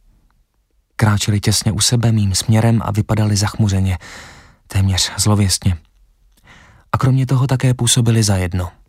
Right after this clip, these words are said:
Sevřel se mi žaludek. Normálně by se dohadovali o tom či onom, ale teď kráčeli téměř jako jeden muž, jako spojenci.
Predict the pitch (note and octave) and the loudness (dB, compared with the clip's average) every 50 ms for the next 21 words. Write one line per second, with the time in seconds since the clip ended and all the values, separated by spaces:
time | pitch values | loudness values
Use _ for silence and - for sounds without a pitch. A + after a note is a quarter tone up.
0 | _ _ _ _ _ _ _ _ _ _ _ _ _ _ _ _ _ _ _ - | _ _ _ _ _ _ _ _ _ _ _ _ _ _ _ _ _ _ _ -6
1 | - - A2 G2+ - G#2 G2+ G2 - - G2+ G2 F#2 F#2+ F#2+ G2 G2 F#2+ F#2+ - | -4 -2 0 0 0 0 0 0 0 0 0 0 0 0 -2 -2 -2 -2 -4 -6
2 | - - - - - - - - - - - - - - - - - B2 A#2 A2+ | -8 -12 -14 -14 -18 -18 -18 -18 -18 -20 -20 -20 -20 -20 -12 -4 0 2 4 4
3 | A#2+ A2+ A2 A2 G#2+ G2+ G#2 F#2 - A2 G#2+ G#2 G2 G#2 G#2+ A2 G2+ G#2+ G#2 G#2+ | 4 4 4 2 2 2 2 2 2 2 0 0 2 2 2 2 2 2 0 0
4 | - G#2 - - A2+ A2+ A2+ A2+ - A2+ - A2 A2+ A2+ A2 A2+ G#2+ G2+ G#2 G2+ | -2 -2 0 2 2 2 2 0 -2 -2 0 2 2 2 2 2 0 0 -2 -2
5 | - - B2 A#2+ - - - A2 G#2+ G#2+ G2+ - - A2 G#2+ - - G#2+ G#2 G#2+ | 0 0 0 0 0 0 0 2 2 2 0 0 0 0 0 2 2 2 2 2
6 | G#2+ G2+ - - G#2+ G2+ F#2+ - - G#2 G2 G2 G2 G2+ G2 F#2+ F#2 F#2 F2+ - | 2 0 0 0 0 -2 -2 -2 0 0 0 2 2 2 2 2 2 2 0 -2
7 | - - - _ _ _ _ _ _ - G2+ - - G2+ - - A2 G2+ F#2+ F2+ | -4 -8 -12 _ _ _ _ _ _ -6 -4 -2 -2 -2 0 2 2 2 2 0
8 | F2+ - - - F#2+ | -2 -2 -4 -6 -8